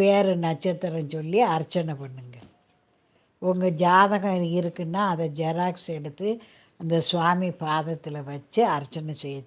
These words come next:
சொல்லுங்க. கொஞ்சம் காலையில நேரம் போயிட்டீங்கன்னா அர்ச்சகர்கள் ஃப்ரீயா இருப்பாங்க, நல்ல திவ்யமா செஞ்சு கொடுப்பாங்க. கூட்டத்துல போனீங்கன்னா ச-, சொல்லதுக்கு கஷ்டமா இருக்கும்.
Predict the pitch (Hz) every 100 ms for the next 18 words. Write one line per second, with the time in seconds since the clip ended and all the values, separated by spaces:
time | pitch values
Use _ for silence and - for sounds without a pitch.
0 | 139 120 120 117 117 _ _ _ _ _
1 | _ - - _ 196 185 190 180 175 196
2 | 214 226 220 190 185 185 170 175 170 175
3 | 170 165 196 180 156 156 196 180 175 170
4 | 160 - 165 180 180 165 143 - 147 147
5 | 151 156 - _ _ _ _ _ 170 175
6 | 190 180 151 175 175 190 175 180 190 180
7 | 147 147 143 135 - 131 127 123 - _
8 | _ _ _ _ 220 240 233 202 196 180
9 | 175 165 160 160 160 185 175 156 143 135
10 | - _ _ _ _ _ - 180 180 185
11 | 165 165 170 165 139 160 151 151 143 -
12 | -